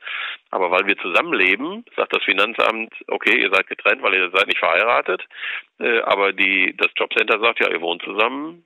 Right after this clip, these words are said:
Haushaltsgemeinschaft“, dann wird das Einkommen angerechnet. Verrückte Fälle. Also, das ist, äh, äh, Sie haben gesagt, absurd. Äh, ich glaub, der Begriff ist dann nicht falsch. Aber es,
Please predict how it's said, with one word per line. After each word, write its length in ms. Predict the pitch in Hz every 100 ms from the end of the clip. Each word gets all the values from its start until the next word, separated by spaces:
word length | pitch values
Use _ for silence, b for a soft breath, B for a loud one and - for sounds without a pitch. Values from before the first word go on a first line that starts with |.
| -
Haushaltsgemeinschaft“, 920 | - 87 101 - 113 110 - 147 139 -
dann 180 | 101 92
wird 140 | 95
das 100 | 107
Einkommen 320 | 127 151 123
angerechnet. 480 | 82 - - - -
Verrückte 380 | 98 101 - -
Fälle. 320 | - 156 - _ _
Also, 340 | - 95 98 - -
das 140 | - -
ist, 360 | - - -
äh, 1000 | - - - - - - - - - -
äh, 320 | - 76 69 85
Sie 60 |
haben 100 | 92
gesagt, 200 | 98 92
absurd. 440 | - - 95 - - -
Äh, 540 | 65 60 62 62 -
ich 60 | -
glaub, 160 | -
der 140 | - -
Begriff 240 | 117 117
ist 140 | 120
dann 120 | - 110
nicht 140 | 110
falsch. 360 | 135 104 85 -
Aber 180 | 95
es, 60 | 95